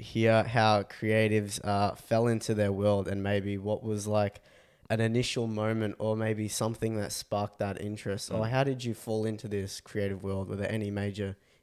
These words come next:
Speaker 1: influences that you grew up with that resulted in this?
Speaker 2: Yeah, well,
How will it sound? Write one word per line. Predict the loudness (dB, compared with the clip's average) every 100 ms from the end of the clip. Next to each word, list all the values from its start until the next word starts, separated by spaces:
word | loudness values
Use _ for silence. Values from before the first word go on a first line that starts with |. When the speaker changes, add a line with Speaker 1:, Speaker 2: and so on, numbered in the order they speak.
| -8
Speaker 1:
influences | -8 -4 -6 -4 -6 -6 -8 -8
that | -8 -6
you | -6 -6 -10 -10
grew | -6
up | -6 -6
with | -8 -6
that | -8 -8 -10 _ _ _ _
resulted | -8 -8 -6 -8
in | -8
this? | -8 -12 -18 _ 2
Speaker 2:
Yeah, | 2 2
well, | 0 6 6 6